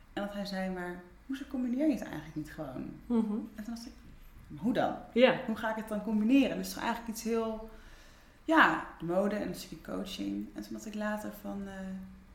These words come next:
Speaker 1: ja, het is eigenlijk juist heel belangrijk. Want als je je goed voelt van binnen,
Speaker 2: Mhm.
Speaker 1: dan wil je dat ook uitstralen naar buiten, maar
Speaker 2: Ja.
Speaker 1: ook andersom.
Speaker 2: Ja.
Speaker 1: En toen dacht ik, wauw, dit is eigenlijk iets waar, ehm,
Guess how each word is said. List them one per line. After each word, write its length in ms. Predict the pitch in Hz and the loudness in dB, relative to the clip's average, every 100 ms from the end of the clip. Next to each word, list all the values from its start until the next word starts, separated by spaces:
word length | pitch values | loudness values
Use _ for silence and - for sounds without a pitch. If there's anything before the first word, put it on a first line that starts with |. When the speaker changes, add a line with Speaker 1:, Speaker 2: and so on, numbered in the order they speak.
| - - - - - - - | -20 -20 -20 -18 -16 -16 -4
Speaker 1:
ja, 260 | 277 254 | -2 0
het 80 | 202 | -2
is 100 | - - | -6 -4
eigenlijk 440 | 254 - - 233 - - - - - - | -4 -4 -6 -6 -8 -14 -18 -18 -20 -14
juist 680 | 156 - 214 285 285 - | -12 2 6 8 6 2
heel 200 | - 226 | -2 -2
belangrijk. 600 | 196 190 240 254 180 170 170 | -2 -2 0 0 -2 -4 -4
Want 200 | 196 214 | -4 -4
als 180 | - - | -6 -6
je 80 | |
je 140 | 214 202 | -4 -4
goed 260 | - 254 - | -2 -4 -2
voelt 220 | 226 208 | -6 -6
van 180 | 196 180 | -4 0
binnen, 440 | 208 208 165 - - | 0 2 0 0 2
Speaker 2:
Mhm. 240 | 214 196 202 - - - | 4 6 4 -2 -10 -10
Speaker 1:
dan 200 | - 214 | -2 2
wil 120 | 208 226 | 2 2
je 120 | 214 | 0
dat 100 | - | 0
ook 140 | 202 202 - | -2 -4 -4
uitstralen 580 | 208 226 - - 185 180 | 0 0 0 -2 -2 0
naar 120 | 175 | 0
buiten, 420 | 180 196 208 190 | 2 2 2 0
maar 80 | 202 | 4
Speaker 2:
Ja. 120 | 226 | 6
Speaker 1:
ook 100 | - | 4
andersom. 560 | - 180 165 220 180 156 - - - | 2 -2 -2 -2 -2 -4 -8 -18 -2
Speaker 2:
Ja. 180 | 226 240 - - - - - | 0 0 -8 -18 -20 -20 -10
Speaker 1:
En 100 | 196 | -8
toen 180 | 190 208 | -2 -2
dacht 220 | 202 - | -2 -2
ik, 120 | 202 - - - - | -6 -6 -14 -16 -2
wauw, 360 | 185 208 185 | 6 8 8
dit 120 | 175 190 | 6 2
is 100 | 208 | 0
eigenlijk 440 | - 208 214 214 | 0 2 2 0
iets 300 | - 220 196 | -4 -2 2
waar, 580 | 196 190 190 190 196 - - - | 6 6 6 4 0 -6 -14 -10
ehm, 960 | - 185 180 180 180 180 180 180 180 175 | -4 -2 -2 -4 -4 -6 -6 -6 -6 -8